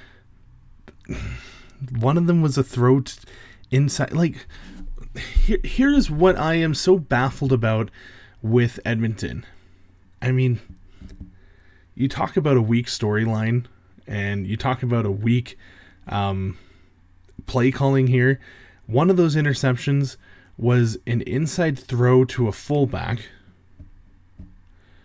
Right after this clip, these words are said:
that Trevor Harris led way too much,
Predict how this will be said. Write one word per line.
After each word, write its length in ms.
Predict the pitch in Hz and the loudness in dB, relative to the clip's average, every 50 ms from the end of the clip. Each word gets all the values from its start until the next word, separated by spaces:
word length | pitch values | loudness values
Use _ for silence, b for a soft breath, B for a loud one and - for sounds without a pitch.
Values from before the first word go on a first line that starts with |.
| b b b b _ _ 117 | b b b b _ _ -8
that 640 | 110 104 110 117 107 107 107 107 98 - - - - - - - | -4 -2 0 0 0 0 0 -2 -2 -4 -8 -12 -14 -14 -12 -8
Trevor 300 | - 143 143 147 147 127 | -4 -2 -2 0 0 2
Harris 420 | 123 131 127 123 120 - - - | 4 4 4 4 2 0 -4 -10
led 540 | - - 76 82 107 120 117 110 110 107 - | -12 -10 -6 -4 -2 -2 -2 -2 -4 -6 -10
way 460 | - 101 104 104 110 123 151 175 175 | -8 -8 -6 -4 -2 0 2 2 0
too 200 | - - - 113 | 0 -2 -4 -4
much, 400 | 101 98 92 90 92 - - b | -4 -4 -4 -6 -8 -8 -10 b